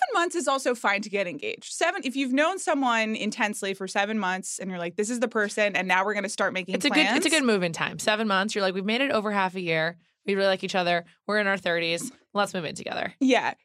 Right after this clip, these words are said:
Speaker 1: that's
Speaker 2: I-,
Speaker 1: true.
Speaker 2: ideally to Jemima McCurk's home, if we're having a fantasy here.
Speaker 1: Yeah, that's great.
Speaker 2: <laughs>
Speaker 1: I, this is all true. I mean, I, I have to be honest. In my heart, I'm still, seven months is too soon for me. I just think it's too soon. But I understand what you're saying.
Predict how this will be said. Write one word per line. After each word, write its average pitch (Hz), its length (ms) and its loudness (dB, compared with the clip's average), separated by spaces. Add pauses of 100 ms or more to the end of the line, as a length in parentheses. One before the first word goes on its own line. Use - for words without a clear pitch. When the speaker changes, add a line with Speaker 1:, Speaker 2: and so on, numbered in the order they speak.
(220)
Speaker 1:
that's 208 240 2
Speaker 2:
I-, 254 100 4
Speaker 1:
true. 247 80 4
Speaker 2:
ideally 247 280 4
to 240 100 -4
Jemima 190 400 2
McCurk's 175 320 -4
home, 160 240 -4
if 165 120 -10
we're 185 80 0
having 170 240 -2
a 170 40 -14
fantasy - 440 -8
here. 208 320 -6
Speaker 1:
Yeah, 220 180 -2
that's 208 220 -8
great. - 280 -6 (140)
Speaker 2:
<laughs> - 240 -6
Speaker 1:
I, - 80 0 (400)
this 466 160 6
is 640 220 -4
all 330 100 4
true. 285 300 0
I 277 80 2
mean, 349 220 -2
I, 311 180 2
I 339 120 2
have 381 260 0
to 339 80 -6
be 302 120 -2
honest. 233 540 0
In 294 240 0
my 247 160 4
heart, 220 400 0
I'm 208 160 0
still, 202 480 -2
seven 190 300 -2
months 185 200 -8
is 208 140 -12
too 202 100 -8
soon 180 240 -12
for 214 120 -12
me. 226 120 -2
I 202 200 2
just 202 180 -6
think 185 160 -8
it's 185 160 -8
too 175 140 -12
soon. 180 340 -10 (240)
But 214 160 4
I 202 200 4
understand 240 440 0
what 214 180 -4
you're 214 80 -4
saying. 208 600 -2